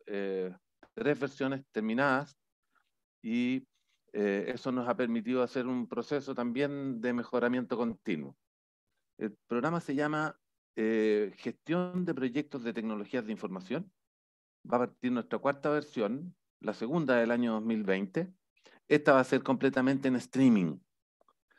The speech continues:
Y por lo tanto, hemos transformado esta crisis en una oportunidad, como suele ocurrir,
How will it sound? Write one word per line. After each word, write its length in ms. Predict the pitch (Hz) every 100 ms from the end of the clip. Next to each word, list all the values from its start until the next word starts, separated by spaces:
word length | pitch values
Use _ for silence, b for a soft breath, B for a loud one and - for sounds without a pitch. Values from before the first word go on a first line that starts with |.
| _
Y 80 | 101
por 160 | 101 107
lo 80 |
tanto, 520 | 107 127 123 127 123 b b b
hemos 380 | 117 127 120 113 -
transformado 520 | 110 110 104 123 135
esta 180 | 135 117
crisis 340 | 147 147 139
en 80 | 139
una 160 | 135
oportunidad, 520 | 123 123 - 127 147 143
como 160 | 139
suele 260 | 127 139 127
ocurrir, 300 | 101 101